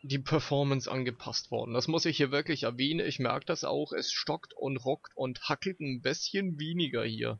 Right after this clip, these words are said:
ja. Äh, das ist ganz angenehm, find ich auf jeden Fall gut.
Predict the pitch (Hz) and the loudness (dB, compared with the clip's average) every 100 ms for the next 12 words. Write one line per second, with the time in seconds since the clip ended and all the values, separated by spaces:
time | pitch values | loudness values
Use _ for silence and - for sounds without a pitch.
0 | - 139 123 139 - - - - - _ | -8 -6 -4 -6 -10 -18 -18 -20 -20 _
1 | - 131 139 - 156 165 - - 143 151 | 2 2 2 2 2 0 -6 -4 0 2
2 | 135 123 117 117 - _ - 143 143 - | 2 0 -2 -6 -12 _ 0 0 0 -2
3 | 143 - - 143 135 - 127 127 120 117 | -2 -2 -4 -4 -2 -2 -2 -2 -4 -2
4 | 135 131 - | 0 -2 -4